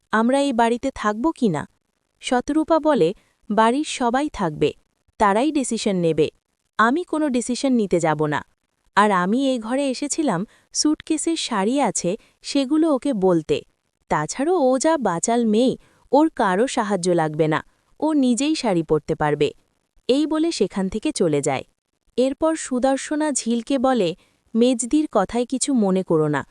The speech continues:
এই অপমানের জবাব তুমি একদিন ঠিক দেবে, সেই ভরসা আমার তোমার ওপর আছে।" তখনই সাক্ষ্য ঝিলকে বলে, "এ বাড়িতে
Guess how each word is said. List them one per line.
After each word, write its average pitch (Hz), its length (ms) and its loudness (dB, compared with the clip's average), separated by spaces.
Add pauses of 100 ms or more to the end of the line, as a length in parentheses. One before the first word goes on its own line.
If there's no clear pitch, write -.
(420)
এই 277 240 2
অপমানের 277 560 0
জবাব 226 440 2
তুমি 262 180 0 (140)
একদিন 196 400 -2 (120)
ঠিক 277 220 -2 (100)
দেবে, 151 260 2 (420)
সেই 226 280 2
ভরসা 196 520 -4
আমার 226 260 0
তোমার 185 280 2
ওপর 220 220 0
আছে।" 151 320 -4 (640)
তখনই 311 440 0
সাক্ষ্য - 480 -4
ঝিলকে 240 420 -2
বলে, 240 280 2 (440)
"এ 277 140 0
বাড়িতে 269 360 -2